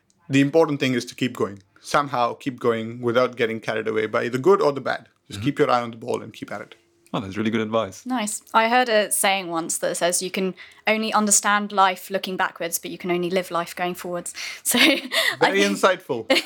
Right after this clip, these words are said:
Speaker 3: I think that very much applies to, <laughs> to what you were
Speaker 1: I
Speaker 3: saying.
Speaker 1: think so, yeah.
Speaker 3: Nice. Um, so I think that's pretty much all we have time for, but just a sort of fun question to finish off with.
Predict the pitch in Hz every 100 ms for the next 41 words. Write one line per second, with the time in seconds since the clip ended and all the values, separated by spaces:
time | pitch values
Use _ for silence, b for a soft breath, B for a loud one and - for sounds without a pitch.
0 | 427 427 339 320 - 539 587 B B 339
1 | 247 233 220 208 226 214 208 226 196 220
2 | 220 262 302 - 233 214 196 202 147 151
3 | 185 175 160 - 117 113 120 - 277 196
4 | - - 220 214 208 - 294 269 - 247
5 | 320 311 311 - - 277 269 262 233 -
6 | 226 220 208 - - 214 208 - 160 208
7 | 208 - 254 247 240 226 226 220 - _
8 | - - - 226 226 220 202 - 196 -
9 | 196 196 185 180 - 190